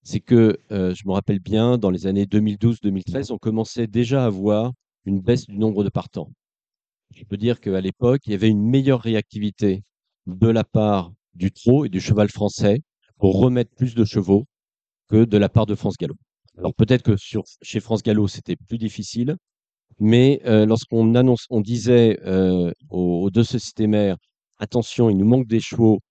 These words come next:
dans trois jours, dans quatre jours », je ressentais une mobilisation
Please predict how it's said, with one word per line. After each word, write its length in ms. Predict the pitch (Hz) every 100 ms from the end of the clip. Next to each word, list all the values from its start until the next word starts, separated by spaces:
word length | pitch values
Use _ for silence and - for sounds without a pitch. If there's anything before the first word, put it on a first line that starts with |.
| _
dans 120 | 92
trois 220 | - 113 110
jours, 180 | 113
dans 120 | 104 95
quatre 200 | 104 92
jours », 360 | 107 113 147 143 _ _ _ _
je 160 | 82 87
ressentais 400 | 101 110 110 123
une 80 | 107
mobilisation 800 | 95 95 95 95 90 - 110